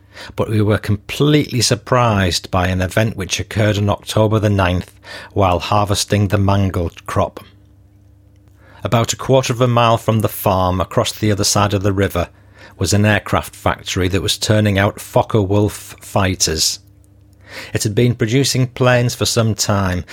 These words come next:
but had been officially opened by none other than Hermann Göring himself, we later heard.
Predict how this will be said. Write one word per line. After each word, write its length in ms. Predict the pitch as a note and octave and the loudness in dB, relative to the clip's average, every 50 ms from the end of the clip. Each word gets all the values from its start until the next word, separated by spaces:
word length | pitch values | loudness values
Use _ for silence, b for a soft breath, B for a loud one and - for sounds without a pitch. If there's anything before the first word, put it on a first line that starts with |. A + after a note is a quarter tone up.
| B B B B B | B B B B B
but 140 | - - | -6 -4
had 140 | - G#2 F#2 | -4 -4 -2
been 180 | - A2+ G#2+ G#2+ | 0 0 0 0
officially 560 | G#2 - - - - - - C3+ C3+ C3 B2 | -2 -2 -2 -2 -2 -2 0 2 4 4 4
opened 640 | G#2+ G2 G2+ G2 - - G#2+ G2+ G2+ G2+ F#2 - - | 4 4 2 0 0 -2 -2 -2 -2 -2 -4 -4 -2
by 200 | - G#2 G2+ G2 | -2 0 0 2
none 280 | G2 G2+ G#2+ B2 C3 | 0 2 2 2 4
other 300 | B2+ A#2 G#2 A2+ A2+ A2 | 4 2 2 2 2 0
than 200 | G2+ G2 G#2 F#2 | 0 0 -2 -2
Hermann 560 | F2+ D#2+ - - A#2 A#2 A#2+ A2+ A2+ A#2 G#2+ F2+ | -2 -4 -2 0 2 2 4 4 2 0 -2 0
Göring 440 | - A#2 G#2+ G#2+ G#2 G2+ G2+ G2 | 0 2 2 4 2 2 0 0
himself, 720 | E2+ E2+ G2 F#2+ - - - G2+ F2 E2 D#2 - - - - | -2 -2 -4 -2 -2 -2 0 0 0 -2 -2 -6 -10 -10 -8
we 100 | E2+ E2+ | -6 -4
later 340 | E2+ F2 E2+ E2 - E2+ D#2 | -2 -2 -2 -2 -4 -6 -8
heard. 420 | - - E2 E2+ E2 E2+ E2 - | -6 -6 -6 -4 -4 -6 -8 -10